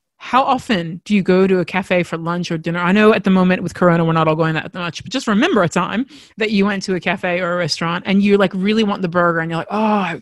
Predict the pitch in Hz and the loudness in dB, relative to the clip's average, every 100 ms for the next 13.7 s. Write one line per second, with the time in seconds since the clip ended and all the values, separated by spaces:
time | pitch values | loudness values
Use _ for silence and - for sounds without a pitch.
0 | _ - 247 233 220 208 196 190 202 196 | _ -2 0 2 2 2 0 0 2 2
1 | 185 - - 220 220 202 220 220 220 214 | 2 -2 -4 -2 -2 -2 -4 0 4 4
2 | 208 202 208 196 196 220 226 226 208 - | 4 0 -2 -4 -4 -2 0 2 0 -2
3 | - - - 226 226 220 202 208 196 196 | -12 -16 -6 0 2 0 0 0 4 4
4 | 196 196 190 190 196 240 220 220 - - | 6 4 4 2 -2 -4 -4 -4 -8 -8
5 | 120 110 - - _ _ _ _ _ _ | -10 -12 -16 -20 _ _ _ _ _ _
6 | _ _ _ _ _ 180 185 175 180 165 | _ _ _ _ _ 2 4 4 2 2
7 | 156 - 101 - 214 - _ - _ 285 | -2 -4 -4 -8 -12 -18 _ -20 _ -4
8 | 277 294 302 311 302 311 302 302 294 269 | 2 2 2 0 2 2 4 6 4 4
9 | 269 277 262 262 254 254 240 202 240 233 | 0 2 2 2 0 -2 0 2 2 2
10 | 226 254 - 220 214 - 175 180 220 - | 2 0 -4 -4 -2 0 2 2 0 -4
11 | - 196 185 - _ _ _ _ _ _ | -2 0 0 -4 _ _ _ _ _ _
12 | _ _ - 202 - 214 170 165 190 - | _ _ -18 -12 -2 0 2 0 -2 -4
13 | 202 - _ _ - 156 | -6 -6 _ _ -4 -4